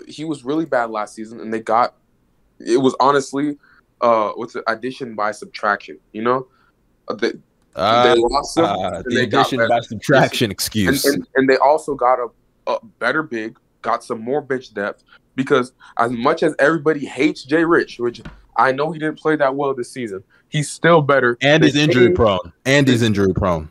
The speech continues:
Speaker 1: He's still better than any of the backup wings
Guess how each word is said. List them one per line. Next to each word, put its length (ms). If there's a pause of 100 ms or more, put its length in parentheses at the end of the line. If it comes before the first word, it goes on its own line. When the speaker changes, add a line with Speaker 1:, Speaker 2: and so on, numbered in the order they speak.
Speaker 1:
He's 220
still 300
better 300
than 240 (100)
any 340
of 200
the 100
backup 480
wings 440